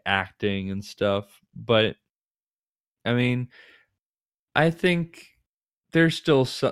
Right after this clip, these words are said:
stuff to be said for this installment. And as we said before, this is the last Darren Lynn Bousman one here. Uh,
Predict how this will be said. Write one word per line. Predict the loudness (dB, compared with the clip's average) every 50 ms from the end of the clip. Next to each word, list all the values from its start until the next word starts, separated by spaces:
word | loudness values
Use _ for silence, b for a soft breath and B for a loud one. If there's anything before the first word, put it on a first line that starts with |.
| -4 -6
stuff | -16 -4 -2 0 0 0 -2
to | -6
be | -8 -8
said | -8 -4 -2 0 0 0 -2 -4 -8
for | -8 -6 -6
this | -6 -6 -6 -8
installment. | -10 -10 -8 -6 -6 -4 -4 -6 -8 -10 -10 _ -4
And | -2 -2 -2 -2 -2 -4 -6 -8 -12 _ _ _ _ _ 0
as | 0 0 0 -2 -4 -10 -16 -18 _ _ _ -8
we | -8 -4
said | -2 0 -2 0
before, | -2 -6 -6 -4 -2 -2 0
this | -2 -4 -4 -6
is | -8 -8 -8 -12 -16 _ -8
the | -6 -4
last | -2 0 0 0 0 -2 -4 -6 -10 -16 -18 _ -2
Darren | 0 0 0 0 -2 -4
Lynn | -6 -6 -6 -6
Bousman | -6 -6 -6 -6 -8 -8 -8 -8 -8
one | -8 -6 -6 -6 -6 -6
here. | -8 -6 -4 -4 -4 -4 -4 B B B B B B B B B B -4
Uh, | 0 0 2 2 2 2 2 0 0